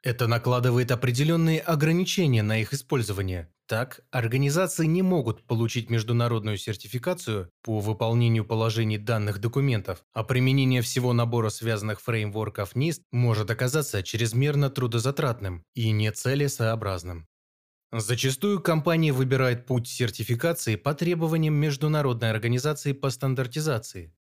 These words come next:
получая, например, статус I C O двести семьдесят ноль один Certified, признаваемый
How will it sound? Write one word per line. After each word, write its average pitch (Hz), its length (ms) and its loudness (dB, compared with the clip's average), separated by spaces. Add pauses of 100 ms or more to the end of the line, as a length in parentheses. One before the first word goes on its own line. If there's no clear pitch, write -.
получая, 113 560 0
например, 156 480 2
статус 139 600 0
I 127 200 2
C - 220 -2
O 123 180 2
двести 104 420 -4
семьдесят 117 540 -2
ноль 120 180 0
один 156 400 0
Certified, 117 680 -2 (180)
признаваемый 127 840 0